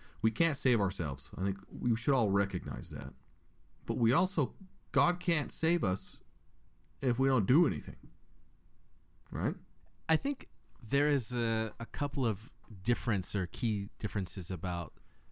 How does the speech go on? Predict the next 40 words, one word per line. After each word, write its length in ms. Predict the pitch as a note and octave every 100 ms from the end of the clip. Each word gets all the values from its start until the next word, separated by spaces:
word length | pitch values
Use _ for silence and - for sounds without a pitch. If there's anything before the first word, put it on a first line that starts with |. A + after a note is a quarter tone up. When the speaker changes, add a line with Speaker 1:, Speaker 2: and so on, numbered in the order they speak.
| - - - - - - -
Speaker 2:
like, 180 | F2+ -
this 160 | F#2
idea 380 | F#2+ E2+ G2 F#2
of 180 | D#2+ F2
what 180 | E2+ E2
grace 500 | G2 F#2 F2+ - -
is. 540 | - E2+ D2+ - - - - - -
So 360 | - A2+ G2+ - - - - - - -
we 100 | C#3+
can 100 | F3+
kinda 180 | F#3+ E3
break 300 | A#2 A2+ -
grace 320 | A2+ G#2+ G2
down 200 | - G2+
into 140 | G2 G2
a 40 |
couple 320 | - G#2 - F#2
of 260 | E2+ - -
different 380 | A#2+ B2+ A#2+ -
parts. 560 | - F#2 C2+ - - - - - - - - - - - - - -
Now, 160 | C3 A#2+
I 60 | A#2+
wanna 300 | A#2+ A#2 A2
emphasize 560 | C3 A#2+ - A#2 A2 G2
that 160 | G#2 G2
when 220 | G2+ G#2
I'm 100 | G2+
talking 240 | A#2 A2+
about 200 | G#2 G2+
grace 280 | G2 G2+ -
right 140 | G2+
now, 160 | G2 F#2+
this 180 | G#2 -
is 120 | B2
just 340 | - G#2+ - -
the 100 | F#2
gospel 400 | F#2+ F2 - G2
according 280 | - F#2+ F2+
to 100 | F2
Lenny, 380 | E2+ F2+ C#3